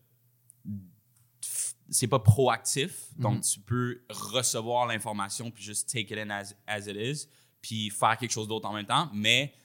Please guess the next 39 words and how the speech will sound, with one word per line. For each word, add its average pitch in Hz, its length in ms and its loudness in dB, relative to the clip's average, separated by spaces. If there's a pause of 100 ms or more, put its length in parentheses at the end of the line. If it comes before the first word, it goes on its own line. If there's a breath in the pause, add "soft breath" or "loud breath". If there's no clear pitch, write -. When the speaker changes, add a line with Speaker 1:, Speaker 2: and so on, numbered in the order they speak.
Speaker 1:
ce - 80 -8
que - 80 -6
ça 104 120 -2
fait 113 80 -2
aussi, 107 220 -2
c'est 101 120 -4
si - 180 -2
tu - 140 -2
manques 107 260 0
un 101 100 -6
cinq 107 220 -2
secondes 104 340 -4
parce 95 140 -6
que - 40 -10
t'es 101 80 -8
distrait, 113 380 2
Speaker 2:
Ben, 117 140 4
c'est 107 180 -4
ça. 113 40 8
Speaker 1:
tu 117 60 4
manques 113 240 8
cette 113 100 -2
information-là. 101 540 -6
Tandis 107 240 -6
que 113 80 -4
dans 104 200 -4
un 98 60 -2
livre, 110 300 0 (340 soft breath)
quand 120 140 4
t'arrêtes 110 240 6
d'être 110 140 0
concentré, 104 500 -4
tu - 220 0
retournes, 95 540 -2
right ? 90 260 -8
Tu, - 80 4
Speaker 2:
C'est 120 100 2
ça. 120 180 2
Speaker 1:
tu 110 80 -8